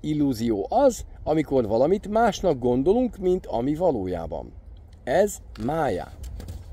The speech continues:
A májá szó azt jelenti, hogy ami nem az. Mindenki azt hiszi, hogy a teste ő maga. Ha megkérdezem önök közül valakitől, hogy kicsoda,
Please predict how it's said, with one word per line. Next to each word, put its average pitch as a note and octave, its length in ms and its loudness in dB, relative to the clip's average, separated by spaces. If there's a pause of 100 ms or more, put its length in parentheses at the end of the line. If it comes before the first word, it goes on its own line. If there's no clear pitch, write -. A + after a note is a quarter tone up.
(920)
A B2 180 4
májá E3 640 2
szó C3+ 440 -2
azt C3+ 240 -2
jelenti, F3+ 380 4
hogy E3 320 2 (220)
ami E3 260 6
nem D#3 240 4
az. G#2 420 -2 (720)
Mindenki B2 360 0
azt F3 200 0
hiszi, G3+ 220 -6
hogy D#3+ 200 2
a B2 160 4
teste C#3+ 580 4
ő D3 220 4
maga. G#2 380 0 (480)
Ha A#3+ 100 4
megkérdezem G3 760 6
önök C#3+ 300 0
közül A#2 340 -2
valakitől, D3 580 4
hogy G3 200 2
kicsoda, A2+ 560 2